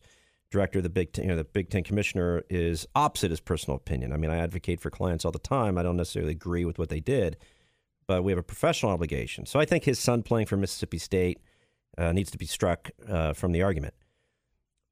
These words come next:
Uh, I do believe that Big Ten players that are being sidelined while future draft picks of the S E C, A C C, the Big Twelve playing is a legitimate legal argument. Those opportunities they may never get again. Okay, so they get an extra year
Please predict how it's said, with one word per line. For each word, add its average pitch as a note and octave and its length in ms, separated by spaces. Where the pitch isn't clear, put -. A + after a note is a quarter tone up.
Uh, G2+ 260
I A#2 120
do F#3 220
believe B2 300
that G2 140
Big A#2+ 160
Ten A2 160
players G#2 460
that G2 120
are F2+ 60
being F#2+ 180
sidelined G2+ 680
while F2 140
future - 340
draft G2+ 380
picks - 300
of E2+ 40
the F2 140
S F#2+ 220
E F2+ 100
C, F#2 440
A F#2 120
C F2+ 260
C, F2 400
the D#2+ 120
Big E2+ 240
Twelve G#2 420
playing F#2 560
is F#2+ 140
a G2+ 60
legitimate G2+ 540
legal G2 240
argument. A2 420
Those A2+ 180
opportunities G#2 680
they F#2+ 120
may F#2+ 120
never F2 200
get A#2+ 180
again. D#2 300
Okay, F2+ 240
so G#2+ 160
they G#2+ 80
get A#2 140
an A2 120
extra - 280
year G2+ 340